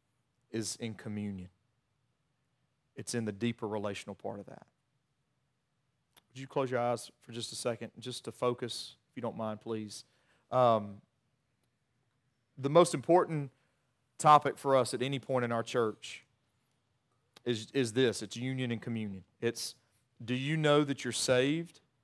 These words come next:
And what's your walk like with Jesus Christ? Those two questions open up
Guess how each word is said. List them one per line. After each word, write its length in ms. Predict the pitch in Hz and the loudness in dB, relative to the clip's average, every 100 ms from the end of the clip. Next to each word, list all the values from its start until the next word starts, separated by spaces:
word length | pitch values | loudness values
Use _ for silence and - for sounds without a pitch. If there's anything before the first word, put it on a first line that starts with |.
| _ _ _ _ _ _ _ _ | _ _ _ _ _ _ _ _
And 160 | - 117 | -6 0
what's 260 | 127 - - | 2 2 0
your 100 | 123 | 2
walk 320 | 127 123 120 | 6 6 4
like 200 | 113 - | 0 0
with 140 | 104 | -4
Jesus 320 | 101 113 107 | -8 -6 -6
Christ? 440 | - 117 104 92 - _ _ _ _ - | -6 -4 -4 -6 -14 _ _ _ _ -4
Those 440 | 110 151 190 - | 6 8 8 4
two 440 | - 180 190 202 196 | -4 -2 0 -2 -6
questions 1080 | - 160 139 - - 98 95 - - - - _ _ _ _ _ _ - | 4 6 6 2 -10 -14 -16 -18 -16 -16 -18 _ _ _ _ _ _ 4
open 320 | 151 147 139 | 4 6 6
up 240 | 127 - | 4 2